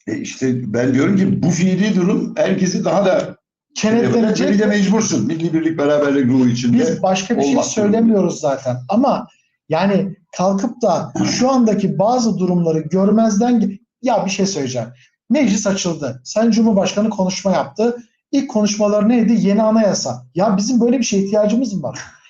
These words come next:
Speaker 2: Ya yüz otuz tane madde değiştirmişsin sen A K P iktidarı olarak anayasada. Hangisini değiştireceksin?
Speaker 1: Yok, soruyoruz, cevabı yok.
Speaker 2: Yani hangisini değiş-,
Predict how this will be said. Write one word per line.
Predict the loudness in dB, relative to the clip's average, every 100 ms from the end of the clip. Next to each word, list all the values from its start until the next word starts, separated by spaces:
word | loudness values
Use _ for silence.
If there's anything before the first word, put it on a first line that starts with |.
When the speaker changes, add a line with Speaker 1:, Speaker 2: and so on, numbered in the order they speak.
| -2
Speaker 2:
Ya | 0 2
yüz | 2 2
otuz | 0 -2 -2
tane | 2 4
madde | 4 2 2 2
değiştirmişsin | 0 0 -2 -2 0
sen | -2 0 0
A | 0
K | 0 0
P | 0
iktidarı | 0 0 0
olarak | 0 -2 -8 -12 _
anayasada. | -2 2 2 0 -6 -8 -16 _ _ _ -8 -2
Hangisini | 0 0 0 0 0
değiştireceksin? | 2 -2 -4 -2 0 0
Speaker 1:
Yok, | 0
soruyoruz, | 2 2 2 2
cevabı | 0 0 0
yok. | 0 0
Speaker 2:
Yani | 0 0
hangisini | 0 0 2 0 2
değiş-, | 2 2